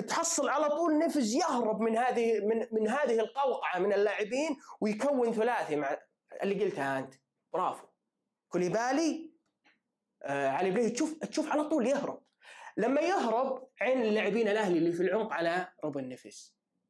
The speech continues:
الكرة مع كوليبالي أو الكرة، أو الكرة مع نفس، الكرة الطولية لحد الاتجاهين. تمام؟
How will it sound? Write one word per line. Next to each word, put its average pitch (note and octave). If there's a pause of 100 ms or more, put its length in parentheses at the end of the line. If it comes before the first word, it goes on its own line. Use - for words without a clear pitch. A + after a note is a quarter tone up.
(140)
الكرة G3+
مع E3+
كوليبالي E3+
أو C3+
الكرة، D3
أو D#3+
الكرة C#3+
مع C3+
نفس، E3 (240)
الكرة D#3
الطولية E3 (160)
لحد C#3+
الاتجاهين. - (2250)
تمام؟ D#3+